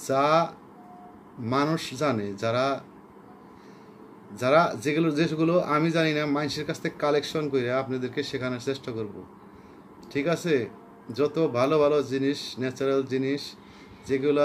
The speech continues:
আপনারা খুব সহজে বানাইতে পারবেন এবং ব্যবহার করতে পারবেন, ঠিক সেই জিনিসই আপনাদেরকে শেখাবো। তো আমার সাথে থাকুন বন্ধুরা।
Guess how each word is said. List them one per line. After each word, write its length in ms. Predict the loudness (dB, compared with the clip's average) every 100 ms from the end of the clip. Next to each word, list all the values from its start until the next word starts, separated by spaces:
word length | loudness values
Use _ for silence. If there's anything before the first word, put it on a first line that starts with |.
| 4
আপনারা 280 | 2 0 0 -2
খুব 100 | -8 -6 0
সহজে 380 | 2 4 4 2 0 -10 -20 -20 -20 -20 -20 -20 -20 -12 -10 -4 2
বানাইতে 340 | 2 2 2
পারবেন 360 | 2 2 2 0 -2
এবং 160 | -2 0 2
ব্যবহার 300 | 2 4 4 2
করতে 180 | 0 -2
পারবেন, 260 | -2 -2 -2 -4 -8 -20 -20 -20 -20 -18
ঠিক 160 | -6 -6 -6 -10
সেই 200 | -2 0 2
জিনিসই 340 | 0 0 0 0 0
আপনাদেরকে 400 | 0 -2 -2 -6
শেখাবো। 440 | -6 -4 -4 -4 -6 -10 -20 -20 -20 -20 -20 -6
তো 80 | 0 2
আমার 260 | 2 -2 -2
সাথে 220 | -2 -2
থাকুন 360 | -2 -2 -2 -4 -4 -10 -20 -20 -20 -20 -14 -2
বন্ধুরা। 340 | 0 2 6